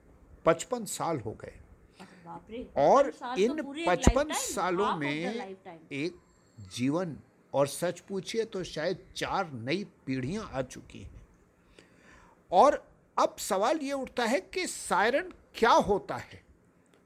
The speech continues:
Speaker 1: सायरन क्यों होता है, और जो युद्ध क्षेत्र में नहीं है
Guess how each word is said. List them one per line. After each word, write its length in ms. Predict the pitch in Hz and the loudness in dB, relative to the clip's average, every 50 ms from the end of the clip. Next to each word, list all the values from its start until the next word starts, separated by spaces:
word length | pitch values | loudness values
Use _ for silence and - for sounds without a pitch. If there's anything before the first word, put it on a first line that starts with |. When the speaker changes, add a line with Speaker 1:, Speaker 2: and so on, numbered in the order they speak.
| _ _ _ _ _ _ _ _ _ _ - | _ _ _ _ _ _ _ _ _ _ -16
Speaker 1:
सायरन 540 | - - 202 185 226 254 277 320 359 339 - - - - | -2 4 6 8 8 8 6 4 0 -4 -8 -14 -12 -4
क्यों 280 | - 262 302 320 294 180 | 0 2 4 4 4 4
होता 280 | 170 170 170 - 131 | 2 0 0 -2 -4
है, 260 | 117 101 95 107 - - _ _ _ - | -6 -6 -8 -12 -14 -16 _ _ _ 4
और 180 | 165 220 233 165 | 4 4 4 4
जो 440 | 120 107 - - - 175 247 311 | 0 -10 -12 -6 -2 -2 0 0
युद्ध 400 | 277 - 127 147 202 196 - 226 | -2 0 0 0 0 0 0 -4
क्षेत्र 580 | 262 - - - - 165 170 - - 226 233 220 | -4 -4 -6 -6 -4 -4 -6 -4 -4 -4 -4 -4
में 200 | 220 226 247 247 | -4 -4 -6 -8
नहीं 460 | 208 139 117 120 131 131 143 226 240 | -8 -8 -8 -6 -4 -4 -2 -2 -2
है 220 | 170 101 - 127 | -2 -2 -4 -8